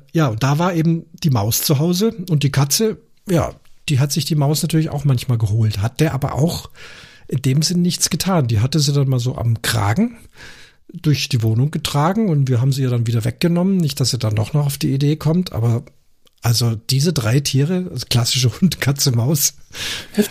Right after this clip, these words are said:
Speaker 2: ist
Speaker 1: verrückt,
Speaker 2: toll.
Speaker 1: ja.
Speaker 2: Das ist echt toll.
Speaker 1: Ja, ja. Und das Verrückteste war,
Speaker 2: Ja.
Speaker 1: äh, wir sind ja in ein Tierhandel, Gesche-, äh, Tier-,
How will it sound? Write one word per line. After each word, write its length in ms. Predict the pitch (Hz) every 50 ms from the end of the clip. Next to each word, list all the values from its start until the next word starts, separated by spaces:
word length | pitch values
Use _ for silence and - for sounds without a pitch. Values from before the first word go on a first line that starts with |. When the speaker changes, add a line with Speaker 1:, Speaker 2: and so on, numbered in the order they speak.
| -
Speaker 2:
ist 160 | - - 254 -
Speaker 1:
verrückt, 380 | - 139 127 131 131 - - -
Speaker 2:
toll. 280 | 170 - 165 180 - -
Speaker 1:
ja. 80 | 262 247 - - - 226 - - - - - - - - - - - - - - - - -
Speaker 2:
Das 100 | 214 254
ist 120 | 269 -
echt 300 | - - - - - -
toll. 200 | - 156 156 - - -
Speaker 1:
Ja, 80 | 127 117
ja. 220 | 110 104 104 127 147 - - - - - -
Und 160 | 139 131 127
das 120 | 139 -
Verrückteste 640 | - - 135 123 156 156 - 175 143 - 156 139 127
war, 260 | 127 135 139 135 - - - - - - - -
Speaker 2:
Ja. 180 | 131 127 127
Speaker 1:
äh, 40 | 131 -
wir 440 | - 214 214 175 156 - 147 139 131
sind 240 | 127 143 139 139
ja 80 | 139 135
in 220 | 139 139 131 127 123
ein 460 | 120 113 110 110 110 117 - 113 110 - -
Tierhandel, 1000 | - - 139 147 165 170 170 165 143 - 160 175 175 185 185 175 170 180 - 147
Gesche-, 260 | 143 - 139 - - 113
äh, 260 | 120 117 113 113 113
Tier-, 380 | 107 - - 160 165 147 147